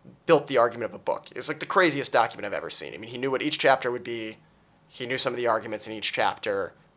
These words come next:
They fully flowed. I was working with, like, a beautifully built, um, block of ice that it was clear where I needed to make cuts to the ice in this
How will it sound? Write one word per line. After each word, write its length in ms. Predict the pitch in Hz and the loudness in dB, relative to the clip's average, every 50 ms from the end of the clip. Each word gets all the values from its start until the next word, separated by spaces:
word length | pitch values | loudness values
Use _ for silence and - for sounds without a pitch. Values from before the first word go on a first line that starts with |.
| _ | _
They 80 | - 101 | -12 -12
fully 380 | - - - 160 147 135 123 113 | -10 0 4 4 4 4 4 -4
flowed. 580 | - - 120 117 113 110 107 110 104 95 113 - | -6 -4 -2 0 0 0 0 -2 -6 -8 -6 -4
I 80 | 95 120 | -4 -2
was 140 | 117 110 | -2 -2
working 360 | 123 123 113 113 - 107 95 104 | 0 -2 -2 -2 -4 -10 -8 -8
with, 180 | 107 - - | -8 -6 -4
like, 320 | 101 90 98 95 - - _ - - - _ - - | -4 -4 -4 -6 -12 -16 _ -20 -20 -20 _ -12 -10
a 80 | - - | -10 -8
beautifully 540 | - 123 131 135 123 120 - - 120 120 | -8 -8 -8 -6 -6 -6 -6 -6 -8 -8
built, 420 | 113 123 113 101 90 - - - - _ _ _ - _ _ _ _ _ - | -4 -2 -2 -2 -2 -4 -6 -8 -8 _ _ _ -20 _ _ _ _ _ -4
um, 360 | 101 101 98 76 78 82 - _ _ _ _ _ _ _ _ _ _ _ _ _ _ - - - | -4 -2 -2 -4 -8 -10 -14 _ _ _ _ _ _ _ _ _ _ _ _ _ _ -20 -18 -6
block 300 | - 127 117 95 - - | 2 6 6 6 6 4
of 100 | 107 98 117 | 2 2 2
ice 380 | 98 - - - - - - - _ _ _ _ _ _ _ _ _ - | 2 2 0 0 -2 -2 -2 -6 _ _ _ _ _ _ _ _ _ 0
that 300 | - 110 92 90 - - _ _ _ _ _ _ - - - - | 0 2 2 0 -4 -10 _ _ _ _ _ _ -20 -14 -6 -4
it 80 | 113 | -4
was 340 | 113 110 107 - - - - - | -4 -2 -4 -4 -6 -6 -10 -10
clear 560 | - - 175 165 156 147 135 127 117 113 - - _ _ _ _ - 131 | -6 0 2 4 4 4 4 2 0 -2 -4 -10 _ _ _ _ -2 0
where 300 | 147 135 131 123 120 113 | 2 4 4 4 4 2
I 100 | 101 120 | 2 0
needed 240 | 120 117 113 113 101 | -2 -4 -6 -4 -6
to 100 | - 117 | -6 -6
make 180 | 110 107 107 - | -6 -8 -6 -6
cuts 500 | - - 104 101 - - - - - - _ - - - - _ _ - | 0 0 0 2 2 2 0 0 0 -2 _ -20 -20 -20 -20 _ _ -8
to 400 | - - 113 104 101 98 87 - - - _ _ _ _ 131 - | -4 0 0 2 2 2 0 -2 -4 -12 _ _ _ _ -16 -16
the 180 | 131 110 - | -10 -2 0
ice 460 | 104 110 110 95 95 - - - - - - | 0 0 0 -2 0 0 0 0 -2 -2 -6
in 160 | 117 110 98 | -6 -6 -6
this 340 | 98 90 - - - - | -6 -4 -2 -2 -2 -2